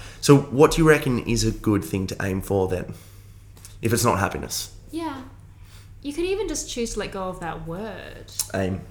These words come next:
Speaker 2: Because sometimes we have these expectations and we're just trying to get to this end point
Speaker 1: Mm-hmm.
Speaker 2: instead of actually enjoying the learning process, or let's call it the journey.
Speaker 1: Yes.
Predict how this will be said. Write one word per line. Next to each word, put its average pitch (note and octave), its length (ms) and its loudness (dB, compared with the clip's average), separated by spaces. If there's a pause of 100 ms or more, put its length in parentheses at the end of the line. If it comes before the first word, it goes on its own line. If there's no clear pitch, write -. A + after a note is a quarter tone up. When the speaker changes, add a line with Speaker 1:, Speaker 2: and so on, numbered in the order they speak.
(200)
Speaker 2:
Because A#3 460 0
sometimes C4+ 1120 -2
we A3 120 -4
have G3+ 180 -6
these G3 140 -2
expectations G3 1400 -6
and F#3+ 540 -6
we're G3 100 -4
just G#3+ 220 -6
trying C4 160 -8
to G#3+ 80 -2
get - 100 -6
to - 60 -14
this - 180 -4
end F#3 220 -6
point E4 380 -12
Speaker 1:
Mm-hmm. G2+ 360 0
Speaker 2:
instead A3 180 -4
of A3+ 60 -2
actually A3 320 -2
enjoying F#3 760 -4 (120)
the F#3 100 -4
learning F3 280 -4
process, F#3 580 -8
or F3+ 160 -8
let's G3+ 200 -10
call F#3 200 -8
it - 120 -14
the B3+ 100 -4
journey. B3+ 500 -8 (160)
Speaker 1:
Yes. - 460 0